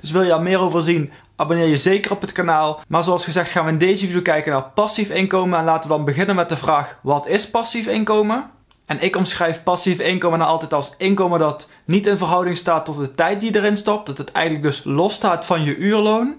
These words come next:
En vaak is het zo dat je in het begin heel veel tijd of geld investeert, maar dat het nog niet veel oplevert. Maar juist later, op lange termijn, dat je dan juist de vruchten daarvan plukt. Een voorbeeld hiervan is dus mijn YouTube kanaal, zoals je misschien wel weet.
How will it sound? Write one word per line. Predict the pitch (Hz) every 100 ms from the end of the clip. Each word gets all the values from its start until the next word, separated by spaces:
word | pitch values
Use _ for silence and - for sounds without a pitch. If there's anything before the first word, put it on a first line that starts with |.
| -
En | -
vaak | 135 175 175
is | 165
het | 165
zo | 190
dat | 170 165
je |
in | 165
het | 160
begin | 147 139 185 160
heel | 135 170
veel | 147 156 139 135
tijd | 185 170 156 -
of | 170 165
geld | - 180 180
investeert, | 151 165 147 - 160 143 - - - _
maar | 151
dat | 147
het | 151
nog | 147
niet | 180 175
veel | 170
oplevert. | 156 - 202 202 190 185 - - -
Maar | 147
juist | 156 151
later, | 143 151 175 190
op | 160
lange | 147 156 196 196
termijn, | 185 175 156
dat | 143 139
je | 135
dan | 160 196
juist | 185 165 -
de | 139
vruchten | 147 160 -
daarvan | 190 196 208
plukt. | 214 220 - - _
Een | 175
voorbeeld | 160 190 185 180
hiervan | 175 170 160
is | 147
dus | 156 -
mijn | 147 151
YouTube | 190 202 214
kanaal, | 214 202 196
zoals | 190 190
je | -
misschien | 185 - 185
wel | 175
weet. | 170 180 175